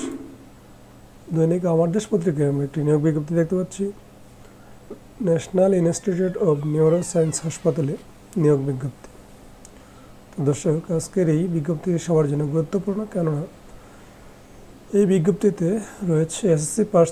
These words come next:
থেকে স্নাতক ডিগ্রিধারীদের সবার জন্যই আবেদন করার সুযোগ। এখানে রয়েছে নয়টি পদ, নয়টি পদে আপনারা এসএসসি পাস থেকে ডিগ্রিধারীরা সবাই কোনো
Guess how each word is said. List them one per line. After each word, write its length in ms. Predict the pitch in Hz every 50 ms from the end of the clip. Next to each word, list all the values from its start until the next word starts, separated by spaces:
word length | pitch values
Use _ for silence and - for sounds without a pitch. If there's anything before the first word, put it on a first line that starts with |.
| - 208
থেকে 220 | 185 175 - 160 165 196 175
স্নাতক 320 | - 190 165 147 156 180 165 147 160
ডিগ্রিধারীদের 540 | 151 143 160 147 156 170 170 156 160 156 - -
সবার 220 | 165 151 160 160 151 151
জন্যই 280 | 147 143 156 175 240 320 - - - - - - - - - - - - - - - - - - - - - - - - - - - -
আবেদন 260 | 180 160 160 147 160 156 147
করার 200 | - 156 156 151 -
সুযোগ। 260 | - 170 147 214 269 - - - - - - - - - - - - - - - - - - - - - - - - - 190
এখানে 260 | 180 - 185 175 160 160 151 160
রয়েছে 340 | 160 165 160 - - - 185 156 196 233 - - - - - - - - - - - - - - - 170 160
নয়টি 300 | 160 156 156 156 - 185 -
পদ, 180 | - 170 180 190 - - - - - - -
নয়টি 280 | 180 160 156 147 151 165 147
পদে 180 | 156 151 139 156 151
আপনারা 260 | 135 147 156 147 156 156 147 - - - - - - - - - - - - - - - - - - - - - - - - - - - - - - - - - - - - - - - 247 190
এসএসসি 320 | 151 143 165 156 160 190 175 190
পাস 140 | 165 160 160 -
থেকে 160 | 196 180 247 240 170
ডিগ্রিধারীরা 540 | 156 139 139 151 131 147 147 139 147 190 262 - - - - - - - - - -
সবাই 300 | 226 208 160 147 151 147 147 170 - - - - - - - - - - - - - - - - -
কোনো 140 | - 165